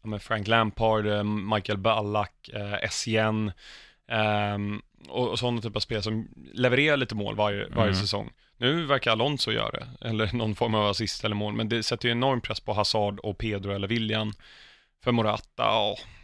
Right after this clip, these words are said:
Speaker 2: Nej, Morata har ju, han är ju inte som resterande laget fem plus. Han är ju,
Speaker 1: Nej.
Speaker 2: ja, fan, han är
Speaker 1: Knappt
Speaker 2: icke
Speaker 1: godkänd.
Speaker 2: godkänd.
Speaker 1: Ja, nej, det är en.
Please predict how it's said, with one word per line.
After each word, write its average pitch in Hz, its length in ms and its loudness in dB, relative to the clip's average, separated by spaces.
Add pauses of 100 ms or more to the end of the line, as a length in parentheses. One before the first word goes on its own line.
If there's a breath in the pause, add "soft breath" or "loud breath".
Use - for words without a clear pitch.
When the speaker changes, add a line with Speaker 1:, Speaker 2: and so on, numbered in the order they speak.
(340 loud breath)
Speaker 2:
Nej, 95 80 -4
Morata 101 500 4
har 92 100 6
ju, 90 220 6 (200)
han 107 320 4 (220)
är - 280 0
ju 98 200 4
inte 95 460 4 (260)
som 95 280 2
resterande 101 560 4
laget 87 340 0
fem 95 320 4
plus. - 340 2
Han 101 200 4
är 98 60 2
ju, 90 300 2
Speaker 1:
Nej. 120 160 -8 (880)
Speaker 2:
ja, 90 220 0 (120)
fan, 92 260 0
han 101 200 2
är 98 40 -2
Speaker 1:
Knappt 131 240 2
Speaker 2:
icke - 100 4
Speaker 1:
godkänd. 98 220 4
Speaker 2:
godkänd. 107 340 2
Speaker 1:
Ja, 110 300 0
nej, 113 360 0
det 110 140 -2
är 107 80 -4
en. 107 160 -8